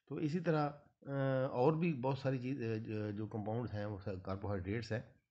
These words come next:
जैसा कि हमने ऊपर डेफिनेशन में पहले पढ़ा हुआ है। तो इसमें सिर्फ एक सेलुलोज का अगर द-, गौर करें तो वो इतनी बड़ी मिकदार में या प्लांट्स में ये पाई जाती है,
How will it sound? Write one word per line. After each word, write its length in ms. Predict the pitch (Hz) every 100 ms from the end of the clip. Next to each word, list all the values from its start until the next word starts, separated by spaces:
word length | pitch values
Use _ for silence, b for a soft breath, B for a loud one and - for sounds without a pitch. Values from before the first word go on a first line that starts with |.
| -
जैसा 200 | 101 92
कि 80 | 104
हमने 200 | 104 101
ऊपर 240 | 95 98
डेफिनेशन 400 | 98 92 98 98
में 100 | 101
पहले 180 | 95 98
पढ़ा 200 | 95 101
हुआ 160 | 110 113
है। 60 |
तो 60 | 143
इसमें 200 | 143 160
सिर्फ 200 | 165 175
एक 120 | 165
सेलुलोज 400 | - 147 147 151 123
का 60 |
अगर 160 | 117 117
द-, 280 | 101 123 104
गौर 260 | 95 92 101
करें 300 | 104 165 - B B B B -
तो 80 | 139
वो 460 | 127 139 160 - 113
इतनी 280 | 139 165
बड़ी 180 | 151 135
मिकदार 320 | 127 117 117
में 140 | 110 156
या 140 | 151
प्लांट्स 400 | 135 113 107 -
में 80 | 117
ये 80 | 113
पाई 200 | 95 87
जाती 280 | 92 87 98
है, 140 | -